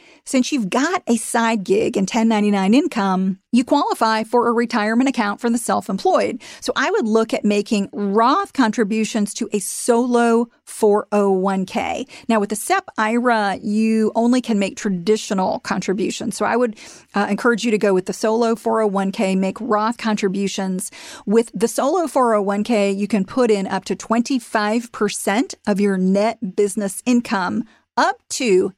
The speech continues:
fifty-eight thousand dollars for twenty twenty-one. So that allows you to contribute much more than an I R A and to get fantastic tax savings.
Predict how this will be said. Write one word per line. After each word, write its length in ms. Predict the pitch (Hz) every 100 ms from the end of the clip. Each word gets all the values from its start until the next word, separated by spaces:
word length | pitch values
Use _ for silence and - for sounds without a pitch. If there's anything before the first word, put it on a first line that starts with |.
| -
fifty-eight 680 | 247 254 277 - 220 214 -
thousand 400 | 202 196 202 190
dollars 600 | 202 202 196 196 202 - - _ _
for 160 | 214
twenty 320 | 185 202 190 185
twenty-one. 680 | - 190 185 202 220 240 - - -
So 220 | 311 240
that 200 | 220 392 494
allows 280 | 294 247 220
you 80 |
to 80 | 233
contribute 540 | 240 226 240 226 226 302 392 427
much 260 | 440 427 254
more 400 | 202 - - 202 _ _
than 280 | 190 233 214
an 80 | 208
I 180 | 202 202
R 200 | 196 214
A 380 | 208 - - -
and 400 | 214 214 208 202
to 100 | 196
get 200 | 208 208
fantastic 840 | - 226 220 - - 262 - 214 -
tax 340 | - 254 -
savings. 520 | - 180 - 262 277